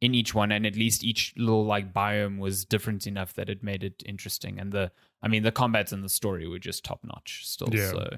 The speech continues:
Speaker 1: yeah.
Speaker 2: Nice. Um, cool. So that's coming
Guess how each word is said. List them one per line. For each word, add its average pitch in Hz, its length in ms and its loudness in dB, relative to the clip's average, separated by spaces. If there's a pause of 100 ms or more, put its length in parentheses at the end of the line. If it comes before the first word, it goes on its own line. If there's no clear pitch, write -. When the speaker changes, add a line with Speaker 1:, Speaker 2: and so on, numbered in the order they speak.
(200)
Speaker 1:
yeah. - 240 -10 (1160)
Speaker 2:
Nice. 92 600 -6 (800)
Um, 190 720 4 (260)
cool. 135 340 -2 (240)
So - 140 -12
that's 104 220 -2
coming 107 420 -4